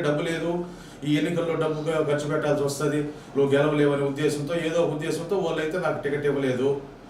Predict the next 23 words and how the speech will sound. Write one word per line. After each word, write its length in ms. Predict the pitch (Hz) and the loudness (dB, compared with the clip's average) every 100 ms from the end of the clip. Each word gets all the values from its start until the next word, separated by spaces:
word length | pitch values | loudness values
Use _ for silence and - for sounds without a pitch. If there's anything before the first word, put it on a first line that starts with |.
| - | -4
కానీ 360 | 131 127 123 170 180 - - - - 135 | 0 2 0 0 -2 -6 -14 -18 -8 2
నేను 180 | 185 190 202 | 4 4 2
స్వతంత్ర 400 | 180 185 202 180 165 | 0 0 0 2 0
అభ్యర్థిగా 480 | 147 151 - 147 202 - - - 131 | 0 -2 -2 2 2 2 -4 -10 -2
నామినేషన్, 520 | 151 156 151 143 180 - - - - 147 | 0 0 0 -2 -4 -8 -12 -18 -4 -2
తెలుగుదేశం 500 | 147 147 147 143 175 139 | 0 2 2 2 0 2
రెబల్ 240 | 143 151 | 2 2
అభ్యర్థిగా 460 | 127 139 139 139 139 - - 135 | 2 2 2 0 0 -2 -6 -2
నామినేషన్ 500 | 143 143 135 180 127 | 0 0 -2 -6 -2
దాఖలు 240 | 123 131 123 | -2 0 -2
చేశాను. 420 | 120 120 117 120 135 - 147 | -4 -4 -4 -4 -4 -2 0
అది 120 | 135 139 | 2 2
ఈరోజు 340 | 151 151 180 - - - - | 2 2 2 -2 -4 -14 -2
నామినేషన్ 520 | 147 147 143 135 - - | 0 2 2 0 -4 -4
సక్సెస్ 360 | 127 - 139 123 | -4 -2 -4 -2
అయ్యింది. 360 | 120 113 113 131 - - - - - - 143 | -2 -2 0 -2 -4 -14 -18 -20 -18 -6 -2
ఈ 60 | 165 | 2
రోజు 180 | 175 180 | 4 4
నుంచి 160 | 185 226 160 | 2 2 0
నేను 140 | 156 | 0
ఒకటి 180 | 143 147 139 | 0 0 0
చెప్పదలుచుకున్నాను 760 | 147 170 - - 143 131 127 127 - | 0 0 -2 0 0 2 0 -2 -4
తెలుగుదేశం 500 | 139 147 147 139 | -2 2 2 2